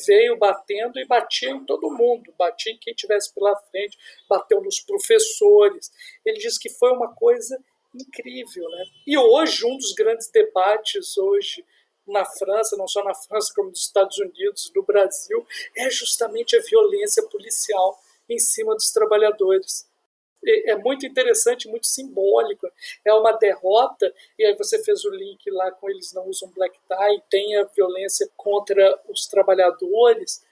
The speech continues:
só que aqui no Brasil, né? Então nós estamos falando na França, então um ataque a professores, ataque a manifestantes,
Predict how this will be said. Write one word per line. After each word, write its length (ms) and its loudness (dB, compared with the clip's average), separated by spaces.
só 200 -6
que 100 -2
aqui 200 -4
no 160 -2
Brasil, 840 -2
né? 120 -2
Então 200 0
nós 100 -2
estamos 180 -8
falando 320 0
na 160 0
França, 540 0
então 220 2
um 80 4
ataque 640 0
a 160 2
professores, 880 -2
ataque 460 -2
a 40 -14
manifestantes, 840 -10